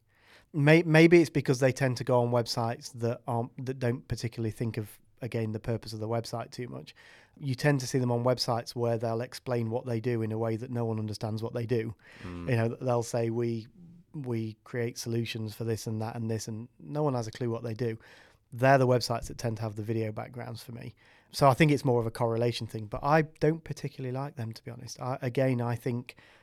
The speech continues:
Speaker 1: it's a distraction.
Speaker 2: Don't you think that, I, I always say, obviously, visuals speak, thousand words, obviously, that sort of thing. From a creative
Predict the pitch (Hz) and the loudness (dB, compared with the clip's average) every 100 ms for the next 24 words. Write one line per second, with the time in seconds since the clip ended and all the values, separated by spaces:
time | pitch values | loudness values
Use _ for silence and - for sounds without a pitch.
0 | _ _ - - 156 - 117 110 127 113 | _ _ -20 -12 -8 -8 -8 -8 -8 -10
1 | - 127 104 107 107 104 98 90 - - | -12 -6 -2 0 0 -4 -4 -6 -6 -14
2 | _ 90 90 90 87 82 - 82 82 - | _ -6 -6 -4 -6 -8 -8 -8 -8 -10
3 | 82 - 82 - - _ - 87 82 80 | -12 -10 -12 -12 -20 _ -10 -8 -6 -8
4 | - - 82 78 - - _ 82 80 78 | -12 -10 -10 -10 -16 -20 _ -8 -8 -10
5 | 80 78 78 76 78 - 78 - - - | -10 -10 -10 -12 -12 -12 -12 -12 -16 -14
6 | - - - 76 - - - - _ 101 | -12 -12 -12 -12 -14 -20 -20 -20 _ -4
7 | 92 - - 92 95 95 - 82 - | -4 -6 -4 -2 -2 -2 -8 -14 -16